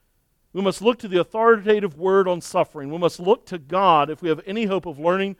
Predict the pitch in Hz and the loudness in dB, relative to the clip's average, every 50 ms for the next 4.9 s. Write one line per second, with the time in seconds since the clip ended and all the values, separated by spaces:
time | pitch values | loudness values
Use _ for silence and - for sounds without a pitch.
0 | _ _ _ _ _ 175 160 175 185 170 180 170 151 165 170 180 185 - 185 156 | _ _ _ _ _ -4 2 2 2 2 2 -2 -2 0 2 2 2 0 -6 -14
1 | - _ 190 175 180 196 190 - _ - 160 151 - - - 170 170 160 190 180 | -14 _ -4 -2 -2 -2 -4 -10 _ -12 -12 -12 -12 -8 -2 -2 -2 -2 -2 -8
2 | 156 - 151 - - - 175 160 143 165 170 165 151 156 151 143 135 127 120 - | -12 -12 -14 -14 -8 -6 -6 -6 -6 -8 -12 -12 -12 -12 -12 -10 -10 -12 -14 -16
3 | _ _ _ _ - 175 160 165 196 233 285 285 170 160 143 139 139 147 143 135 | _ _ _ _ -10 -8 0 2 4 4 4 2 0 -2 -4 -4 -4 -8 -10 -10
4 | - 170 165 151 135 180 202 262 254 165 143 151 139 135 135 135 139 - | -8 -8 -8 -2 2 2 4 4 2 -2 -4 -2 0 0 0 -2 -4 -8